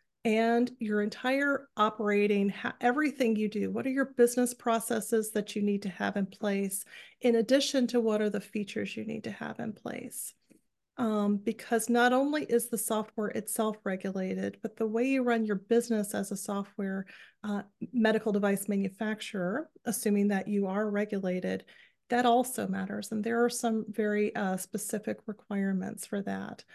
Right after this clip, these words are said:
Uh, those are defined in, in the United States. Those are in the Code of Federal Regulations, known as twenty-one,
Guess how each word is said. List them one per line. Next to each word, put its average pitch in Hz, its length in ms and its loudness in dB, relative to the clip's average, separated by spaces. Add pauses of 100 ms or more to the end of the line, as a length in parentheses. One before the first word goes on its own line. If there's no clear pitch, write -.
(300)
Uh, 214 200 -2
those 226 320 4
are 226 60 4
defined 202 800 0
in, 196 420 0 (200)
in 226 120 2
the 190 80 4
United 190 540 2
States. 320 440 -2
Those 208 280 0
are 202 80 0
in 208 180 -2
the 190 80 -2
Code 190 240 -4
of 185 100 -6
Federal 190 360 -2
Regulations, 220 1080 0
known 190 200 0
as 180 120 -4
twenty-one, 202 560 0